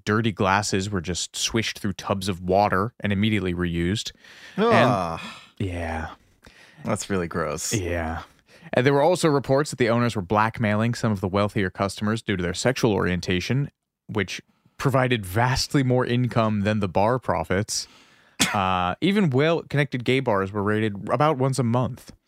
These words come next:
Speaker 1: Gay men apparently made it a habit to carry bail money on them when they went out just to be safe.
Speaker 2: God.
Speaker 1: Horrifying. This country, ellipsis. <laughs> Trails off, staring at a middle distance.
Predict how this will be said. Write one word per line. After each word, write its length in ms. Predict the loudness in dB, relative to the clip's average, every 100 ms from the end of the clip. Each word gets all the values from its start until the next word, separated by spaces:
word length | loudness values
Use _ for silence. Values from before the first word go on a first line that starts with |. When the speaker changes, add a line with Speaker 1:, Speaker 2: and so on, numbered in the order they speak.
| _ _ _ -8 2
Speaker 1:
Gay 160 | 4
men 160 | 4 2
apparently 380 | 2 0 0 0
made 180 | 2 0
it 80 |
a 40 | -2
habit 400 | 0 2 2 -2
to 60 |
carry 300 | -8 -2 0
bail 340 | 0 0 0 2
money 300 | 0 -2 -2
on 220 | -2 -2
them 100 | -4
when 120 | -2
they 100 | -2
went 180 | -2 -2
out 220 | -4 -4
just 180 | -6 -6
to 80 | -6
be 80 | -4
safe. 460 | 0 -2 -2 -12 -20 -20 _ _ _
Speaker 2:
God. 640 | -2 2 0 0 -4 -6 -6 -8 -14 _ _ 2
Speaker 1:
Horrifying. 500 | 4 4 2 0 -6 _ _ _ _ _ _ _ _
This 120 | -8 0
country, 540 | 2 4 2 2 0 -6 -20 -20 _ _ _ _ -2
ellipsis. 560 | 0 0 -2 -6 -6 -8 _ _ _ _ _ _ _ 0
<laughs> 720 | 2 2 0 -2 -4 -8 _
Trails 280 | 2 2 4
off, 400 | 0 0 -6 -8 -14 _ _
staring 400 | -2 2 2 2
at 60 | 0
a 40 |
middle 180 | -2 -2
distance. 460 | -4 -6 -8 -10